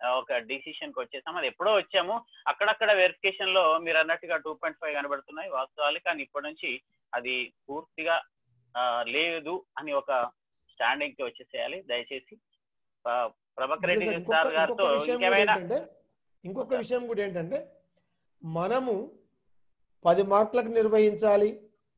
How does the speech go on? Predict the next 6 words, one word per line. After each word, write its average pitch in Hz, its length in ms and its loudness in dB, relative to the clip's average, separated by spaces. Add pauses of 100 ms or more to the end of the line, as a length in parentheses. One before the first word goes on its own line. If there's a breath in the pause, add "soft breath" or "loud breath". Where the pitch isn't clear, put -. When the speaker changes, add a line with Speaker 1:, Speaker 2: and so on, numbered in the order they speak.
Speaker 2:
ప్రయోగశాల 202 360 4
కృత్యం 214 380 -2
ఐదు 196 200 2
మార్కులకు 202 360 -2
వేయాలన్న 196 420 2
విషయము 175 560 -2